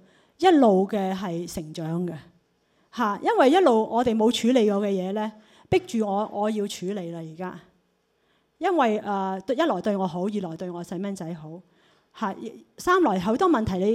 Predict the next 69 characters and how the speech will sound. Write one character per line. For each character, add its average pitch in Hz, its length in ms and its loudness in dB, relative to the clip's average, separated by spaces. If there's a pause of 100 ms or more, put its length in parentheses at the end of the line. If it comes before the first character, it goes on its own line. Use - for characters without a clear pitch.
(180)
你 233 80 -8
覺 247 140 2
得 294 140 2
呢 285 160 2
就 262 120 -2
係， 180 340 -4
誒， 175 340 -8 (720)
唔 220 300 -6
解 262 200 0
決 277 120 2
到 277 160 6
個 220 60 2
問 202 80 -4
題， 190 180 -4
但 226 140 0
係 - 20 4
因 359 80 4
為， 240 260 4
因 392 160 0
為 247 120 4
你 214 240 0
嘅 220 100 2
改 214 260 -6
變 214 200 -4
而 170 460 -6
有 214 60 -2
啲 277 120 2
問 180 140 0
題 170 80 -8 (200)
解 175 100 -10
決 170 200 -10
到。 165 180 -14 (220)
你 302 60 4
話 339 80 8
唔 247 40 4
係 254 200 6
喎， 254 220 6
係 214 100 0
佢 208 160 -6
曳， 202 300 -2
唔 165 80 -4
係 175 200 -6
我 165 200 -8
嘅 175 80 -4
問 165 100 -4
題。 - 80 -12 (680)
而 202 60 2
家 330 80 8
我 220 120 4
而 214 80 4
家 277 180 2
嚟 180 160 0
係 - 20 -2 (120)
學 175 280 -4
點 196 140 -6
樣 233 100 -4
搞 190 180 -8
掂 170 180 0
佢。 170 140 -6 (420)
咁 349 120 6
但 277 160 6
係 381 40 6
呢 381 60 6
個 262 120 4
係， 208 280 0 (640)
誒， 208 380 2
比 262 160 2
較 233 240 2
係， 202 300 2